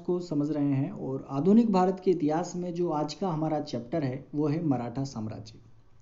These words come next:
जो भी बच्चे नए हैं वो आधुनिक भारत की playlist है उसमें जाके बाकी video देख सकते हैं और साथ ही मैं description box में भी link provide करवा दूंगा बाकी videos का, तो वहाँ पे भी आप देख सकते हैं। तो आधुनिक भारत के विस्तृत इतिहास को हम काफ़ी आसानी से यहाँ पे समझ रहे हैं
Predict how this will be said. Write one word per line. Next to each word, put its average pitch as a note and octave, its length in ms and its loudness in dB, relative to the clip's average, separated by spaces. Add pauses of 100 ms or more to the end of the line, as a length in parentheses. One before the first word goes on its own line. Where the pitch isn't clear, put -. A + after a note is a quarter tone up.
(1500)
जो F#3 160 10
भी G#3 160 4
बच्चे G3+ 300 6
नए F#3+ 220 4
हैं G#3 200 2
वो E3+ 240 0
आधुनिक E3+ 400 2
भारत D#3+ 360 0
की F3 120 -4
playlist D#3+ 520 2
है D3 100 4
उसमें E3 380 -4
जाके D#3 280 0
बाकी D3 320 0
video C#3+ 260 6
देख C#3 180 4
सकते - 320 -6
हैं E3+ 160 -2
और D3 180 -6
साथ F3+ 360 0
ही G3+ 200 0
मैं F#3+ 280 0
description E3 720 0
box D#3+ 260 0
में D#3+ 140 0
भी E3 80 4
link D3+ 300 2
provide C#3 380 2
करवा B2+ 220 -2
दूंगा C3 260 -2
बाकी B2 280 -4
videos A#2 380 -4
का, - 120 -10
तो F#3 140 -6
वहाँ D3 220 -2
पे D3 120 -4
भी C#3 140 0
आप B2+ 160 -4
देख G#2 180 -10
सकते - 300 -16
हैं। - 100 -18 (580)
तो A3 260 0
आधुनिक A3 460 6
भारत G#3 300 2
के A#3+ 100 2
विस्तृत G3+ 520 -2
इतिहास E3+ 380 -2
को F#3 120 -4
हम F3+ 100 -2
काफ़ी D#3+ 380 0
आसानी D#3+ 400 0
से E3+ 140 0
यहाँ C#3+ 200 2
पे D3 80 2
समझ C3 260 -2
रहे C3+ 160 0
हैं E3 260 -4